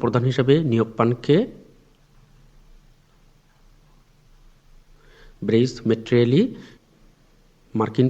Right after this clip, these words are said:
প্রেসিডেন্ট ডোনাল্ড ট্রাম্পের মহাকাশ ভিত্তিক ক্ষেপণাস্ত্র প্রতিরক্ষা ব্যবস্থার নাম কি? গোল্ডেন ডোম। বিশ্বের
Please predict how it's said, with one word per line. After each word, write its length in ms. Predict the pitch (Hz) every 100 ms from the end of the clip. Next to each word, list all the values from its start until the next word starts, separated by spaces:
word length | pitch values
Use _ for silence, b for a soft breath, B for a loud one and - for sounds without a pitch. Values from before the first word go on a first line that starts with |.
| 131
প্রেসিডেন্ট 440 | 113 110 113 120 135
ডোনাল্ড 300 | 110 104 110 113
ট্রাম্পের 420 | 113 104 120 139 - - -
মহাকাশ 300 | 104 110 127 123
ভিত্তিক 260 | 120 - 127
ক্ষেপণাস্ত্র 400 | - 113 104 - 110 -
প্রতিরক্ষা 380 | 110 107 - 117
ব্যবস্থার 340 | 110 104 113 110
নাম 100 | 104 107
কি? 120 | 143 214 - - _ _ _ _ _ _ _ _ _ _ - _ _ _ _ _ _ _ _ _ _ _ _ _ _ 156 160 _ _ _ _ _ _ _ _ _ _ b b b -
গোল্ডেন 280 | 117 110 117 110
ডোম। 180 | 104 156 202 - - _ _ _ _ _ _ _ _ _ _ - b - 110
বিশ্বের 320 | 117 -